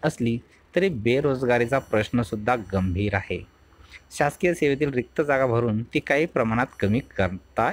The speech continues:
येतील, असे त्यांनी सांगितले. प्रशासन स्तरावर आघाडीच्या किमान समान कार्यक्रमावर अजून अधिकृत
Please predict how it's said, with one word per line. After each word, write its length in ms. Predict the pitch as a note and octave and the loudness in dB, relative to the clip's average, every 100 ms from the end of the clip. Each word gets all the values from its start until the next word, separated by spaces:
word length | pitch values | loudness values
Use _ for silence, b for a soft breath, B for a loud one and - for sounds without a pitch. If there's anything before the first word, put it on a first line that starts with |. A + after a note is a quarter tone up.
| - | -4
येतील, 360 | F2 - F2+ F2+ - | -12 -8 -8 -6 -6
असे 180 | A2 - | -6 -2
त्यांनी 220 | B2 G#2+ | -2 -2
सांगितले. 480 | - F2+ E2+ - F2+ - - B B B - - | -2 -2 -4 -10 -12 -12 -20 B B B -10 0
प्रशासन 440 | A#2+ - B2 C3 | 0 2 0 -2
स्तरावर 420 | B2+ - A#2 A#2+ - | -4 0 2 2 2
आघाडीच्या 460 | A2 G#2 A2 A2+ B2 | 2 2 0 0 -2
किमान 440 | - G#2+ A2 A#2+ | -2 -4 0 -2
समान 320 | B2+ A#2 A#2+ | -2 -2 -2
कार्यक्रमावर 800 | A#2+ A2+ G#2+ - A#2 A#2+ B2+ - | 0 0 0 0 0 2 0 0
अजून 320 | C3 B2+ A2 A2+ - B B B | -2 0 -2 -2 -10 B B B
अधिकृत 460 | B2 B2+ C#3 - | -2 0 -2 -2